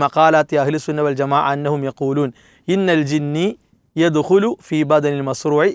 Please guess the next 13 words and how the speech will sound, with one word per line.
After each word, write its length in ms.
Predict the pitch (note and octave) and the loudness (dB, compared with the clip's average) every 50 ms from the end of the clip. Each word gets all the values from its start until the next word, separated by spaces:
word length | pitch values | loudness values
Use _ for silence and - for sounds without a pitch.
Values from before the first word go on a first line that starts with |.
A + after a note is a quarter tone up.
| - - | -2 -2
كما 200 | D3 C#3 C#3+ C#3+ C#3 - | -2 0 0 -2 0 0
قال 140 | C#3 C3 C3+ C3+ - - | -2 -2 -2 -4 -6 -8
تعالى. 300 | C3+ C3 B2+ B2 A#2+ B2+ _ _ _ _ - - - - - C#3+ C3+ | -6 -6 -6 -6 -8 -10 _ _ _ _ -20 -20 -16 -6 0 2 2
അബുൽ 260 | C#3 C#3+ F3 G#3 G#3+ G#3 | 2 6 4 6 6 6
ഹസൻ 240 | G3+ F#3+ - G#3+ G3+ G3 F3+ | 6 4 4 2 2 2 0
അഷ്അരി 360 | - - - F3+ F3 F3+ F#3 F#3+ - - D#3 | -2 -2 -2 -2 0 0 0 -2 -2 -2 -2
റഹിമഹുല്ല 440 | C#3+ D#3 D#3 E3 E3 E3 E3 E3+ E3+ D#3+ | -2 -2 -2 -2 -4 -2 0 2 2 2
വരെ 180 | D3+ D3 D#3 D#3 D3 - C3+ | 2 2 0 0 0 -2 -4
അദ്ദേഹം 340 | C3 B2+ D3 D3 D3+ D#3+ E3+ - _ _ _ _ - - _ - | -2 0 0 0 0 -2 -4 -8 _ _ _ _ -20 -18 _ -4
തൻ്റെ 280 | - D3 C#3+ D3 D#3 D#3 D#3+ - - | -4 -2 0 2 2 2 2 0 0
തെറ്റായ 440 | - C3+ - - - D#3+ D3+ D#3 D3+ D#3 E3 - _ _ _ _ _ _ _ _ _ _ _ _ - | -2 -4 -4 -2 -2 0 2 2 2 2 0 -2 _ _ _ _ _ _ _ _ _ _ _ _ -2
ആ 80 | D3 D#3 D3 - | -2 0 0 -2
ചിന്തകളൊക്കെ 520 | D3+ C#3 C#3 D3+ D3+ D#3 D3+ D3 - D#3 | -6 -4 -2 0 0 0 0 -2 -2 -4